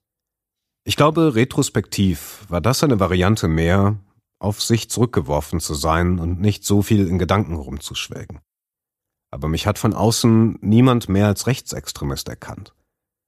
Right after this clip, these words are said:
Ich hab das also nach außen nicht mehr repräsentiert. Nur halt, mein Gesicht war bekannt. Ich bin nach Jena gezogen, habe angefangen zu studieren. Viele aus der linken Szene wussten, wer ich bin. Dann wurde ich aus Veranstaltungen rausgehauen und viele Leute wollten nichts mehr mit mir zu tun haben.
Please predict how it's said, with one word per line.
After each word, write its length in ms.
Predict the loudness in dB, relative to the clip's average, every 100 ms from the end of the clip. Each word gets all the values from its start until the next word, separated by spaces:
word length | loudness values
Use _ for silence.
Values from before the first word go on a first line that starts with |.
| _ _ _
Ich 80 | -10
hab 100 | -6
das 140 | -4
also 200 | -2 0
nach 160 | 0 0
außen 380 | 0 2 4
nicht 240 | 2 2 0
mehr 160 | 2
repräsentiert. 920 | 0 -2 -4 0 -2 -2 -6 -8 -12 _ _ _ _ _ _
Nur 360 | 4 4 4 2
halt, 480 | 0 0 -4 -12 -6
mein 360 | 0 2 2 2
Gesicht 380 | 0 0 -4 -10
war 80 |
bekannt. 580 | -12 -12 -14 -16 -20 -20 _ _ _ _ _ _
Ich 100 | -6
bin 100 | -6
nach 120 | -2
Jena 260 | 2 2
gezogen, 600 | 2 -2 0 2 4 2
habe 180 | 0 -4
angefangen 420 | -4 -4 -4 -6
zu 140 | -6 -10
studieren. 640 | -8 -8 -2 2 2 2 -2 _ _ _ _ -16
Viele 420 | 0 4 4 4
aus 160 | 0
der 100 | 0
linken 240 | 2 2 0
Szene 380 | 0 2 2 2
wussten, 340 | -2 -6 -10
wer 120 | -10
ich 160 | -12 -14
bin. 200 | -16 -16 _ _ _ _ _ _ _ _
Dann 180 | -2 0
wurde 140 | 0
ich 120 | 0
aus 100 | -2
Veranstaltungen 720 | -2 0 0 0 -2 -2 -4 -4
rausgehauen 720 | -4 -4 -6 -4 -2 0 -2
und 160 | -4
viele 220 | 0 2
Leute 500 | 4 2 0 0 0
wollten 320 | 0 -2 2 2
nichts 260 | 2 0
mehr 120 | 0 0
mit 160 | 0
mir 140 | -4 -4
zu 120 | -8
tun 340 | -6 -6 -8
haben. 220 | -12 -16